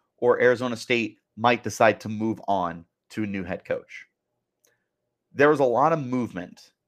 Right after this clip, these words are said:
during the offseason. Guys like Jalen Graham entered the transfer portal.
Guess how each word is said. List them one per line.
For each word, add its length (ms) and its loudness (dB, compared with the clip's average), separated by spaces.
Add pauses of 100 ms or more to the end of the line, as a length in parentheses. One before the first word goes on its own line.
(260)
during 280 -2
the 100 -2
offseason. 600 -6 (920)
Guys 300 4
like 140 0
Jalen 320 2
Graham 460 2
entered 280 -8
the 60 -16
transfer 420 -8
portal. 540 2